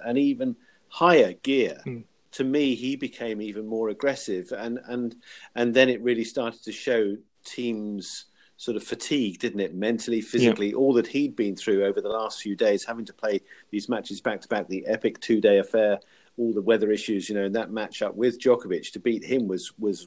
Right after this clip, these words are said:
Speaker 1: was an incredible feat to do that. But to then come out against Nadal, who'd had a, a, a day off before having to come back for the final, it was just too much to bear. And Rafa knew that moment instinctively,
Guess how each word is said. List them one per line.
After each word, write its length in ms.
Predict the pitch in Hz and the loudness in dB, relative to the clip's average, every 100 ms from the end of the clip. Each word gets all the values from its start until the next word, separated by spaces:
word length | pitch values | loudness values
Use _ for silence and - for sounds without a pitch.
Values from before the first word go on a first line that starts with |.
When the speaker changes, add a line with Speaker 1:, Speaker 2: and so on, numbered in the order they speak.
| - | -6
Speaker 1:
was 160 | 107 | -6
an 100 | 104 | -4
incredible 540 | 101 95 131 123 87 85 | -6 -2 -2 0 -4 -6
feat 320 | - 104 - | -4 -4 -6
to 80 | - | -6
do 220 | 120 101 | -4 -2
that. 320 | 107 92 - | -2 -4 -6
But 200 | - 98 | -8 -8
to 120 | - 107 | -8 0
then 360 | 131 120 104 - - - _ - | 2 2 -2 -8 -20 -20 _ -4
come 160 | 127 | -2
out 220 | 117 104 | 0 -2
against 480 | 107 113 117 90 - | 0 0 0 -6 -6
Nadal, 420 | 107 113 110 101 | -2 0 0 -2
who'd 140 | 92 90 | -4 -6
had 240 | 113 107 | -6 -2
a, 460 | 101 - 90 90 - | 0 -2 -6 -8 -8
a, 20 | |
a 20 | |
day 300 | - 110 107 | 0 2 4
off 320 | 123 123 - | 4 4 0
before 320 | 95 - 104 95 | -10 -6 -6 -8
having 180 | 95 | -12
to 80 | 87 | -20
come 220 | - 95 | -20 -16
back 240 | 92 107 - | -12 -12 -12
for 100 | 85 | -20
the 60 | |
final, 520 | - 143 151 123 - _ _ _ _ _ | -16 -12 -10 -12 -16 _ _ _ _ _
it 100 | 123 | -6
was 140 | 113 120 | -4 -6
just 220 | 120 - | -8 -6
too 180 | 127 120 | -2 -2
much 240 | 117 - | -2 -6
to 100 | 110 | -4
bear. 380 | 139 127 110 101 | 2 4 4 2
And 300 | 107 110 110 | -2 -4 -4
Rafa 260 | 123 - | -2 0
knew 460 | 117 127 139 135 120 | 2 4 6 6 4
that 240 | 131 127 | 0 -2
moment 340 | 123 131 104 98 | -2 -2 -2 -6
instinctively, 1080 | 120 117 - - 170 151 - - 71 65 | -8 -8 -8 -4 -2 -2 -10 -14 -14 -18